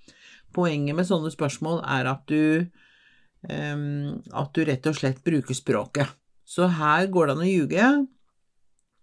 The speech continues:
eh, masse, eh, og bare, det viktigste er at du bruker språket. Og så er spørsmål to.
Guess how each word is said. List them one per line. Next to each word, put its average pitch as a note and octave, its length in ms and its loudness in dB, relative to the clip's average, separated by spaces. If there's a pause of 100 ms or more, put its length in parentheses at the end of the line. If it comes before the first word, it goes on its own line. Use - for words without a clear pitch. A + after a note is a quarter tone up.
(1160)
eh, E3+ 560 0
masse, G#3 320 4 (960)
eh, G3+ 360 0
og G#3 1120 2 (1040)
bare, D#3+ 360 4 (680)
det E3 240 -2
viktigste E3+ 420 -4
er B2+ 160 0
at C3 140 -2
du C#3+ 40 -2
bruker C3+ 300 -2
språket. - 560 -8 (2250)
Og F#3 140 -6
så G#3+ 80 2
er G#3+ 100 2
spørsmål G#3 460 4
to. D3 460 -2